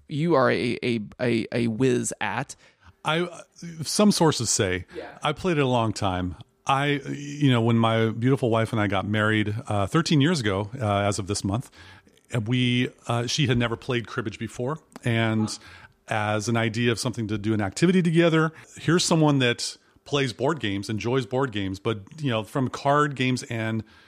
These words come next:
Speaker 2: uh, from thinking, because you gotta be a little strategic in some aspects as far as what do you give your opponent in their
Speaker 1: Right.
Speaker 2: crib. It's, it's a,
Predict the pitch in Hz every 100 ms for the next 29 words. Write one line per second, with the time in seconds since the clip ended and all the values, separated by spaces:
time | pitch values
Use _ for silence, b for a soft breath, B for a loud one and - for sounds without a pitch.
0 | b b 117 107 - 127 123 123 - -
1 | 226 135 131 143 127 117 127 185 185 175
2 | 170 156 - - 190 139 127 120 - 131
3 | 123 123 143 - 110 98 - 107 120 110
4 | 107 107 120 - 113 107 117 110 104 -
5 | 123 117 104 104 104 104 - 151 - B
6 | B B 156 - - 156 - 156